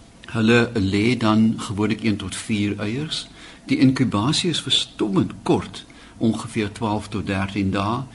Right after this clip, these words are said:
en binne die volgende twaalf tot dertien dae vlieg die kleintjies. Hulle omset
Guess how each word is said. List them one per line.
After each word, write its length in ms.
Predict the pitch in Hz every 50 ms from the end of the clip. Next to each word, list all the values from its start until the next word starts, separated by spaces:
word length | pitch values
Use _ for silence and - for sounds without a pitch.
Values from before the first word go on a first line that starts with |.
| - - -
en 220 | - 131 117 110 113
binne 300 | 117 120 135 139 135 131
die 140 | 131 120 -
volgende 500 | - - 156 175 196 180 - 170 127 110
twaalf 380 | - 110 104 98 101 98 - -
tot 140 | 113 95 87
dertien 420 | 92 92 92 92 - 98 95 90
dae 220 | 92 87 85 90
vlieg 320 | - - - 90 90 - -
die 100 | 104 92
kleintjies. 540 | - - 101 87 82 82 - - - - - - - - - - - - -
Hulle 160 | 95 101 101 101
omset 640 | - 123 131 135 131 - - 113 92 - - -